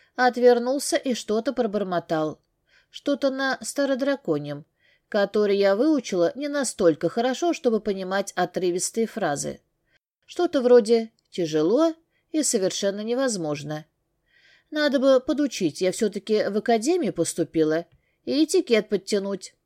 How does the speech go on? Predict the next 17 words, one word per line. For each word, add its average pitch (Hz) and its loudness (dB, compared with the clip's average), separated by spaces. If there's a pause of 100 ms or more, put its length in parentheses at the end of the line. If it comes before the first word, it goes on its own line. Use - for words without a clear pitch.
(200)
И... 330 2 (720)
И 294 -2
отошел 302 4
бы 220 2
он, 180 0
что 302 0
ли? 285 0 (480)
Стоит 226 2
вплотную, 196 -2 (200)
подавляет, 220 6 (300)
высится 208 2
черной 185 0
скалой, 247 2 (260)
и 160 0
волосы 226 0
эти 240 0
атласные. 226 0